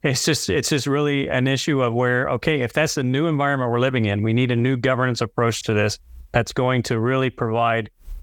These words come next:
the communities with the ability to adapt if they need to. And we can't continue to rely on, well, if this is mix-, missing, or if a major insurance company stops with their process and their procedures in California because it, they have all the data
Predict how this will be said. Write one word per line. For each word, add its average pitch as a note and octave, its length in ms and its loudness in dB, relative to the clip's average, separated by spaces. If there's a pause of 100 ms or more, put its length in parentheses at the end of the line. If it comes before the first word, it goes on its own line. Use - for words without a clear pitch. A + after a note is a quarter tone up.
the A#2+ 240 2
communities B2 500 0
with A2 120 -2
the A#2 80 0
ability A2+ 340 0
to A#2 120 -2
adapt A2+ 360 0
if G2+ 80 -4
they A2 80 -2
need C#3 280 0
to. A#2 180 0
And A2 120 -2
we G#2 60 -4
can't D3+ 340 -2
continue C3 400 0
to A2+ 100 -4
rely A#2 360 0
on, A2 140 -2
well, B2+ 220 0
if B2 160 -6
this D3 240 0
is A2 100 -2
mix-, B2+ 360 0
missing, A#2+ 600 0
or A#2+ 200 0
if A2 100 -4
a A#2 320 0
major B2+ 280 0
insurance B2+ 400 0
company A2+ 340 0
stops C#3 560 -2
with A#2 160 0
their A#2 180 0
process B2+ 580 -2
and B2 80 2
their A2+ 80 2
procedures A#2 560 0
in G#2+ 100 0
California A#2 460 0
because G#2+ 300 0
it, - 140 -2
they A#2+ 140 0
have B2+ 140 0
all C3 160 0
the G#2+ 100 -2
data A2 440 -2